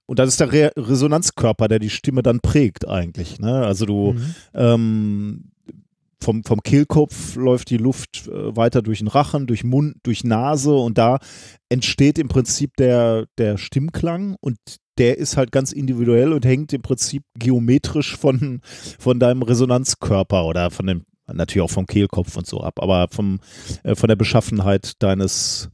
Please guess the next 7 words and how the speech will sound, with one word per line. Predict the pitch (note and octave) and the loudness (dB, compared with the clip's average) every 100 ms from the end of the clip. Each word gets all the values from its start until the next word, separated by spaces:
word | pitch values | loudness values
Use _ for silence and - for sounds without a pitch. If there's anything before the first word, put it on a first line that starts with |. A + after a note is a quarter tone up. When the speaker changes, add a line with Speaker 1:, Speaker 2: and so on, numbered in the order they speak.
| _ _ _ - _ - | _ _ _ -20 _ 0
Speaker 1:
äh, | G#2 | 2
deines | G2+ G2+ - | 4 2 2
Körpers | B2 C#3+ E3+ - | 2 4 2 0
und | A#2 G#2 - | -4 -8 -4
damit | - A2 A#2 - | 0 2 0 -4
ist | A2 - | -6 -2
halt, | G#2+ G#2+ - - | 0 0 -4 -14